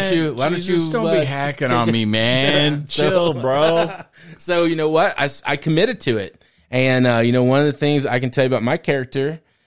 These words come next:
Speaker 1: is that if I commit to something, I'm gonna do it. So it takes me four to five minutes a day. I pu-, uh, because we started March first, um, basically, I picked Proverbs.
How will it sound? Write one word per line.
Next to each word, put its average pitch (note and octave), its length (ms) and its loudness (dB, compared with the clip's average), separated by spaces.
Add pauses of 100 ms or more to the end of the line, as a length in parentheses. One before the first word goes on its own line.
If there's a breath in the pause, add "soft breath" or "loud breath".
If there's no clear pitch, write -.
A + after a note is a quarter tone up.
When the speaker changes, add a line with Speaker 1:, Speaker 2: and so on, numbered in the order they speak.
(140)
Speaker 1:
is A#2 300 0
that A2+ 440 0 (240)
if A2 380 0
I C3+ 140 2
commit C3+ 420 0
to C3+ 100 -8
something, C3+ 500 -4 (1300)
I'm A#2+ 240 0
gonna A2 200 0
do A2 160 0
it. - 160 -8 (1120)
So A2 560 0 (220)
it A#2+ 160 -4
takes C3 260 -2
me B2 100 0
four C3 240 -4
to C3+ 60 -4
five C3 280 0
minutes C3 220 -4
a C3 60 -6
day. A#2+ 400 -4
I G#2 100 -10
pu-, - 440 -12
uh, G#2+ 220 0
because A2+ 640 -2
we A#2 100 -2
started B2 380 -2
March B2 240 0
first, - 520 -4 (500)
um, A2 500 -8 (200)
basically, D3 640 -2 (960)
I A#2+ 80 0
picked C3 280 -2
Proverbs. C#3 540 -4